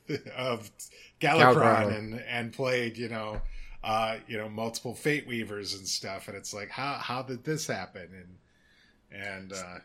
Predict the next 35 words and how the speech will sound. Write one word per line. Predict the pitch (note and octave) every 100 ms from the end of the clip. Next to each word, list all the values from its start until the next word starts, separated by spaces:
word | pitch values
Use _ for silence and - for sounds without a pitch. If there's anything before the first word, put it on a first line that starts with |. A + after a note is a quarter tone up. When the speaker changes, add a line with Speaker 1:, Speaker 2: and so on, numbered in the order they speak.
| -
Speaker 1:
yeah. | F#2 -
Speaker 2:
Sorry, | - - F#3+ G3+ -
I've | F3+ F#3+
been | A#3+ A3
meaning | A3+ A3
to |
bring | D#3+ E3+ F#3
that | F3 F3+
up | F#3 F#3
on | F3
the | D3+
show | B2+ - D3+ D3 E3 D#3
for, | - D#3+
like, | C#3 B2+
two | - D3 C3+
weeks, | C#3 D3+ -
and | D3
it | C#3+
just | C3 C#3+ -
keeps, | - C#3 - D3
like, | C3+ A#2+ - _ _ _ _ _
I, | A#2+ C#3 G#2+
I | B2 D3+
don't | D#3+ E3+ D#3+
remember | E3 D#3+ E3+ D#3+ E3
it | D#3
when | D3+ D3
we | D3
were | C3+
talking | - D3 D3
about | D3 D3
it | C#3+ -
before | C3+ E3+ G3+
the | F#3+
show, | F#3 - F#3 F3+